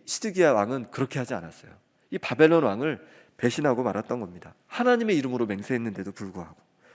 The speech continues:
왜 그랬을까요? 하나님을 별로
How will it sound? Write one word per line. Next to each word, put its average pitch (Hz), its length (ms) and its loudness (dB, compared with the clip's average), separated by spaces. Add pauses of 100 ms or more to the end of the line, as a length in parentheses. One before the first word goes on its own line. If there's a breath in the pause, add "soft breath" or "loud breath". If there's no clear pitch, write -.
(540 loud breath)
왜 120 80 4
그랬을까요? 117 760 2 (640 soft breath)
하나님을 185 800 0 (240)
별로 131 680 4